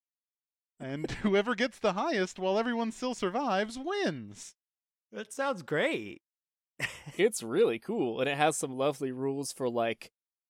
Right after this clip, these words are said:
Speaker 3: "Oh, your rocket leans to the left a little bit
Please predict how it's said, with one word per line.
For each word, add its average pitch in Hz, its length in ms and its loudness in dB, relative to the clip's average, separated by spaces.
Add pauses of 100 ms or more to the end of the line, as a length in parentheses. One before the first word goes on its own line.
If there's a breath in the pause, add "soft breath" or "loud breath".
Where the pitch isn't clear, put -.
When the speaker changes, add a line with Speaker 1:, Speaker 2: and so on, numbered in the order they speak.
(140)
Speaker 3:
"Oh, 156 520 6 (380)
your 180 360 2
rocket 185 500 2
leans 190 500 -2
to 175 140 2
the 160 100 0
left 156 380 2
a 143 80 0
little 120 300 -4
bit 117 260 -4